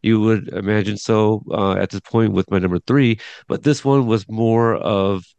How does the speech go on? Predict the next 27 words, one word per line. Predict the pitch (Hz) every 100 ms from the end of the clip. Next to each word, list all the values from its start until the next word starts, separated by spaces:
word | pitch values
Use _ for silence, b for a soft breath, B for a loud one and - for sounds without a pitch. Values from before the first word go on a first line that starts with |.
| _ _ _ _ -
um, | 87 87 87 -
how | 101 110
much | 110 -
I, | 104
I, | 98 - 104
I | 101 107
would | 92 85
like | 95 104
to | -
see | - 95
this. | 87 82
Okay, | - - 101
so | 90 101
this | 107
goes | - 107
back | 87 98
to | 92
visually. | 87 131 98 80 117 B B B
Um, | - 101 98 87 85 - _ _ -
just | 139 143 -
because | 170 - - 135 123 123 120 120 - - _ b b b _ _ _ _ -
I | 123
believe | 113 120 120 127 98
it | 113
ended | - 110 113 -
prematurely | 113 117 123 - 110 104 107 110 - -
in, | 101 95 95 95 92 92 90